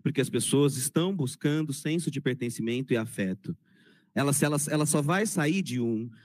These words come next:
eh, se for, sei lá, por exemplo, de uma s-, seita ou de uma religião mais violenta ou de extrema direita,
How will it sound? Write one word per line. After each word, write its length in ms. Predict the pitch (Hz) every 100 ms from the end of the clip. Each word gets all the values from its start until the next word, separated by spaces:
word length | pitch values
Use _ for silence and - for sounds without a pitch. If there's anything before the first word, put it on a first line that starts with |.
| - -
eh, 220 | 123 123 113
se 160 | 127
for, 440 | 131 120 113 107 95
sei 160 | - 110
lá, 180 | 107
por 160 | 101 104
exemplo, 460 | 98 104 95 95 95 _
de 80 | 117
uma 80 | 107
s-, 320 | 107 - - -
seita 720 | - 135 147 127 110 98 92
ou 140 | 101 107
de 100 | 110
uma 400 | 104 101 95 92
religião 400 | 107 110 113 113
mais 240 | 110 98 - _
violenta 580 | 104 107 127 131 - 101
ou 300 | 101 107 104
de 80 | 101
extrema 260 | 98 107 101
direita, 360 | 104 131 117